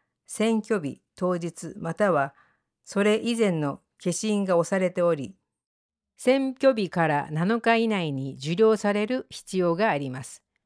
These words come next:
投票用紙に選挙日までの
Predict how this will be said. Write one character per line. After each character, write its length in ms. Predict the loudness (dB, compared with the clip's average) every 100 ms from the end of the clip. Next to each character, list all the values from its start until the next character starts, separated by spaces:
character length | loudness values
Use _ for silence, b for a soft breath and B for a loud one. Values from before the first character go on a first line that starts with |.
| _ -2
投 220 | 2 4
票 260 | 4 4 6
用 200 | 6 4
紙 200 | 0 -6
に 240 | -6 -8 _ _ _ _ _ _ _ _
選 280 | -4 0 0
挙 180 | 2 2
日 140 | 2
ま 160 | 0 0
で 140 | -2
の 240 | -4 -4